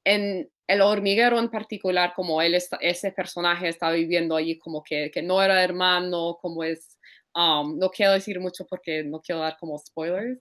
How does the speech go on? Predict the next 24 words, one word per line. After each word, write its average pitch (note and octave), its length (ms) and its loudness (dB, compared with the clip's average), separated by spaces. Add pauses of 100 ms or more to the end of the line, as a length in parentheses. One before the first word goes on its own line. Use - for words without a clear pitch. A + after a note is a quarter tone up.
<laughs> - 340 -12
del F3 200 -4
libro, F#3 220 -2
entonces F#3+ 460 -6
hay G3+ 100 -6
que A#3 140 -12
comprarlo G3+ 640 -4
para G3+ 240 -4
como, D3+ 440 -4 (560)
eh, D#3 200 -2
saber E3+ 280 -4
más F3+ 220 -4
información. D#3+ 880 -6 (480)
Um, E3 720 4
pues, E3 540 -2 (380)
pues G#3 160 4
también A3+ 300 6
como C4 160 2
una A#3+ 140 6
experiencia A3+ 500 2
muy G3+ 180 0
clave G3+ 560 4
para E3+ 640 2
como, D3+ 800 2